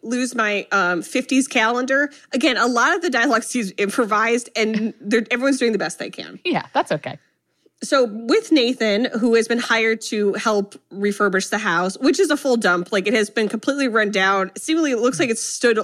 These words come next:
Speaker 1: open for, like, fifty years, but it's just the ten since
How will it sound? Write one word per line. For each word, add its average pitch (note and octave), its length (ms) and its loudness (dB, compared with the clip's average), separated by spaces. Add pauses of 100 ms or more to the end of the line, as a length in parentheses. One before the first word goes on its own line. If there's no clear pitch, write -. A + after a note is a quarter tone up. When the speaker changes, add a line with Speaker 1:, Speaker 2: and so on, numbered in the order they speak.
(200)
Speaker 1:
open G3+ 320 0
for, G3+ 140 -4
like, F#3 160 0
fifty G#3 320 0
years, G3 320 2
but B3+ 80 2
it's B3+ 80 -2
just C4 160 -2
the A#3 100 2
ten G3+ 340 -2
since F#3+ 320 -4